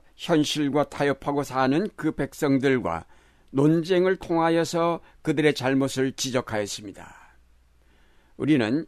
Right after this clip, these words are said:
이 말라기에서 중요한 교훈을 몇 가지 배울 수 있습니다. 말라기는 하나님의 사랑에 대한 새로운 해석을 하였습니다.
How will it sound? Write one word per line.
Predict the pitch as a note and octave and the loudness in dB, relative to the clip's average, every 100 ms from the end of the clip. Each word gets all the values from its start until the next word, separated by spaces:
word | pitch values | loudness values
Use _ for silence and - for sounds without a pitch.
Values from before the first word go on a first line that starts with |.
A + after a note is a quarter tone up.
| - | 0
이 | C#3 | 2
말라기에서 | C3+ D3 D#3 D#3 D#3 D#3 C4+ | 4 4 2 4 2 2 -4
중요한 | - D#3 C#3 B2+ A#2+ | 0 2 4 2 2
교훈을 | B2+ A#2 A#2 | 0 2 2
몇 | A2 A2 | 0 -2
가지 | G#2+ G2 | -4 -4
배울 | G2 G#2 F#2 | -4 -4 -6
수 | - | -6
있습니다. | C#3+ - - F#2+ D#2+ - - _ _ _ _ _ _ _ _ _ _ _ - _ _ _ _ - | -8 -8 -14 -16 -16 -18 -20 _ _ _ _ _ _ _ _ _ _ _ -20 _ _ _ _ -2
말라기는 | C#3 F#3+ C#4 A3+ C3+ D3+ - | 2 2 2 2 2 0 -4
하나님의 | - F3+ G3+ B3 B3+ | -4 0 2 0 -2
사랑에 | - A#3 A3 G#3 | -4 -4 -2 0
대한 | F#3+ F#3 G3+ G#3+ C4+ | 0 0 0 -4 -10
새로운 | - - G3+ F3 F3+ | -14 -6 0 2 2
해석을 | D#3+ C#3+ D3+ D3 | 0 0 -2 0
하였습니다. | C#3 A#2 - A#2 F#2+ E2 | 2 0 -2 -8 -8 -10